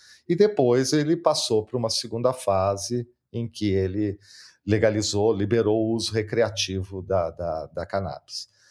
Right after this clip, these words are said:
Os Estados Unidos, alguns estados, veja, e alguns estados conservadores. Então, esse binômio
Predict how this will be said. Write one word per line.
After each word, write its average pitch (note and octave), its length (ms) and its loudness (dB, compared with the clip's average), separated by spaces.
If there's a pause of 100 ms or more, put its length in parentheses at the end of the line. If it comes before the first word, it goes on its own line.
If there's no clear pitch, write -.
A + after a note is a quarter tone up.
(140)
Os A#2+ 160 2
Estados G2 380 2
Unidos, F#2 320 -4
alguns F#2 400 -2
estados, A2 640 0 (400)
veja, D#3 400 4
e C3 100 2
alguns B2+ 360 0
estados C#3+ 360 0
conservadores. C#3 920 2
Então, A2+ 260 0
esse D#3+ 220 0
binômio A2 880 0